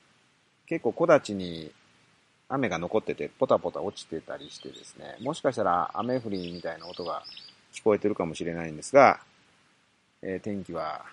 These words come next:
良くなりつつあります。ちょっとね、肌寒い感じで、Tシャツで今いるんですが、結構ちょっと、お、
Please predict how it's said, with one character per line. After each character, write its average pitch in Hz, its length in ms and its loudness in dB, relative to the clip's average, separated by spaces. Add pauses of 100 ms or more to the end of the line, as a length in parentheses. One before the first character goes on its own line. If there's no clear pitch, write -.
(200)
良 101 100 -6
く 104 120 -10
な 92 80 -8
り 87 120 -8
つ 123 160 -8
つ 107 140 0
あ 80 40 0
り 80 80 -8
ま 80 120 -14
す。 - 200 -18 (1000)
ち - 80 -2
ょ - 20 4
っ 185 60 0
と 110 160 2
ね、 98 280 2
肌 139 320 4
寒 160 320 2
い 120 80 0
感 95 240 -4
じ - 120 -16
で、 98 280 0 (1300)
T 160 160 6
シ 160 80 6
ャ 156 80 8
ツ 147 420 4
で 139 80 8
今 98 320 2
い 101 120 -6
る 101 100 -4
ん 87 60 -10
で 80 100 -10
す - 100 -12
が、 92 360 0 (960)
結 131 180 0
構 - 160 -6
ち - 80 -12
ょ - 20 -8
っ - 40 -14
と、 - 180 -10
お、 110 220 -6